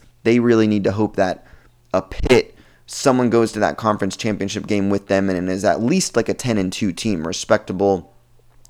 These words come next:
top fifteen team, and that they can go beat them, right? And also it lets you know, are they gonna give Clem-,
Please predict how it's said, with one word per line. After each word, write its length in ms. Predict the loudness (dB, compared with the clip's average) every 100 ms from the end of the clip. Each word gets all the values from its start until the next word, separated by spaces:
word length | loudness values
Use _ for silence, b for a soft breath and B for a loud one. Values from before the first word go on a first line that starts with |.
| _
top 240 | 0 0 0
fifteen 440 | -6 -4 -4 -4
team, 340 | 0 0 0 -4 B B B -6
and 140 | -4
that 80 | -2
they 100 | -2
can 160 | -2
go 100 | -2 -2
beat 220 | -2 2
them, 320 | 2 2 -6 -18 b b b -8
right? 400 | -4 -4 -6 _ _ _ -6
And 360 | -2 0 -2
also 400 | 4 4 6 2 2
it 140 | 2
lets 240 | 0 0
you 80 | -2
know, 260 | -2 0 0
are 140 | 0
they 220 | 0 0
gonna 240 | -2 -2 -4
give 380 | -4 0 0 2
Clem-, 260 | -2 -2